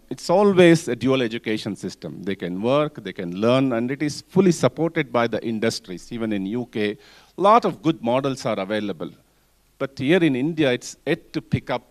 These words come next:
the strong industry, uh, institute collaboration. So that is the key going forward, how we develop our skills and jobs going forward. So if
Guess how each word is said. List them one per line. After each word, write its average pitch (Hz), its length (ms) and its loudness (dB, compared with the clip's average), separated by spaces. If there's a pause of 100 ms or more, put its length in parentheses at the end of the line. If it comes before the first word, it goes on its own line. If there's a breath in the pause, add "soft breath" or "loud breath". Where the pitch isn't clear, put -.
(160)
the 98 280 -10 (100)
strong 147 600 -10 (160)
industry, 117 640 -2 (180)
uh, 95 240 -4
institute 110 600 -4
collaboration. 87 720 -6 (200 soft breath)
So - 180 2
that 156 180 6
is 202 120 0
the 170 140 0
key 185 400 -2
going 147 360 0
forward, 123 520 -2 (300 soft breath)
how 135 180 8
we 123 160 4
develop 110 460 0 (160)
our 104 280 0
skills 110 560 -4
and 101 240 -8
jobs 101 320 -6
going 98 260 -8
forward. - 300 -18 (2000)
So - 160 -2
if 160 180 4